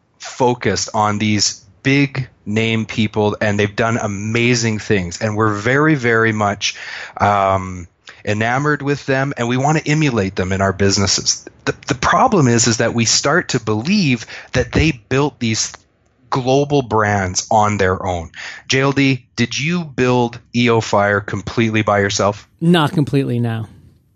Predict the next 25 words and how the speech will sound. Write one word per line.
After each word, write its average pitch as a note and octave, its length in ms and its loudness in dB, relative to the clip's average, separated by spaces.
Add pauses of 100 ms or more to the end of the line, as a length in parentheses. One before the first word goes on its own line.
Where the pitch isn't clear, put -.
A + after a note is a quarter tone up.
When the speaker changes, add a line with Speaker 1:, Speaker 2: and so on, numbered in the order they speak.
(140)
Speaker 1:
No, F#3+ 260 2
you B2 120 2
had D#3 180 2
a C#3+ 60 0
team. D#3 420 0
You B2+ 140 -6
built C3+ 380 0
a D#3 80 2
team C3+ 320 0
around A2 440 0
you G2+ 120 -4
to F#2+ 80 -6
make G#2+ 320 -2
this G#2+ 240 0
thing G#2 200 2
a F#2 120 0
global G2 480 -2
brand. F2+ 420 0 (260)
And C3 140 2
so D3+ 240 2
did D3+ 140 2
all A#2+ 260 2
of A#2 140 -6
those G2+ 260 -2
people. F#2+ 420 -6